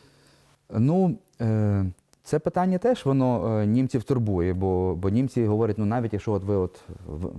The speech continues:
ну, не тільки німці, там, наші партнери західні, так умовно кажучи, да, от ви вийшли на кордони, там, це реалістично, тобто, ну, це, цього, слава Богу, ніхто там не відкидає, не заперечує,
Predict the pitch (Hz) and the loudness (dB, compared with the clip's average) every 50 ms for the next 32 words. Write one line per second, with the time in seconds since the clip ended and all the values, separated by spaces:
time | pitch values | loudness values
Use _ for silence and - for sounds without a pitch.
0 | 101 101 - 190 139 90 82 - 147 127 98 95 95 90 82 - - 80 73 - | -12 -8 -4 -2 -2 -2 0 -2 -2 -2 0 0 0 0 -2 -4 -8 -8 -8 -10
1 | 71 73 - 85 90 87 - - - 90 82 82 110 120 123 107 90 101 104 110 | -12 -12 -8 -8 -8 -8 -8 -8 -8 -8 -6 -4 -2 -2 0 -2 0 -2 -2 -4
2 | 104 98 90 90 - - - - 90 90 87 85 85 87 87 82 82 - 92 - | -4 -8 -12 -12 -14 -14 -8 -6 -4 -4 -4 -4 -6 -8 -10 -10 -12 -12 -14 -18
3 | - 95 - _ - - - - - - _ _ - - 107 131 139 127 107 - | -20 -20 -20 _ -20 -20 -20 -20 -20 -20 _ _ -8 -4 -2 0 0 -2 -2 -2
4 | 110 120 117 123 139 - - 123 117 110 - 117 104 107 139 156 147 143 139 127 | -2 0 0 0 -2 -2 0 0 0 0 0 0 0 2 0 0 0 0 -2 -2
5 | 120 110 98 - - 87 82 78 78 78 82 87 - - - - 123 107 110 110 | -2 -4 -4 -4 -4 -4 -4 -4 -6 -8 -10 -14 -16 -12 -2 0 0 2 2 2
6 | 101 98 90 - - 170 185 - - 143 117 110 - - 95 104 135 117 - - | 2 0 -2 -2 -2 -2 -2 0 -2 -4 -4 -4 -4 -4 -2 -2 -2 -2 -2 -2
7 | 110 92 - - 127 123 113 110 104 - 117 110 113 117 113 113 110 104 - 113 | -4 -2 0 0 2 2 2 0 0 -2 -2 0 0 0 0 0 0 0 0 -2
8 | 98 101 101 101 92 92 - - 104 131 151 151 143 127 110 95 101 - 110 123 | -2 0 0 -2 -2 -2 -4 -2 0 0 2 2 0 0 0 -2 -2 0 0 0
9 | 151 156 - 151 135 | 0 0 0 -2 -2